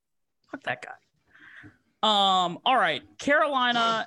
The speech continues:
Arizona, at Carolina. I, I, again, I think this game's a very interesting game. Max, question you probably know.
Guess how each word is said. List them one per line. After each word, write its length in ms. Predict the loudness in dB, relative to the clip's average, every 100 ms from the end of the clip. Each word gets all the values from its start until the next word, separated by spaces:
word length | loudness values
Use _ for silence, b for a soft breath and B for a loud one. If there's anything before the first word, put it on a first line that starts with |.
| -4
Arizona, 800 | -2 -2 -2 -2 0 0 -2 -2
at 260 | 0 0 -2
Carolina. 840 | -4 -2 -2 -2 -2 -2 -2 -2 -2
I, 120 | -4 0
I, 220 | -2 -2 -4
again, 260 | -2 -2 0
I 120 | -2
think 180 | -2 -6
this 140 | -6
game's 260 | -2 -4 -2
a 40 | -2
very 220 | -2 0
interesting 500 | -2 -2 -4 -4 0
game. 400 | 0 0 -2 -4
Max, 560 | 0 0 0 -6 -16 -16 _ _ -4
question 600 | -2 -2 -2 -2 -2 -8 _ _ _
you 80 | -12
probably 460 | -2 -2 0 -2 0
know. 440 | 0 0 -2 -6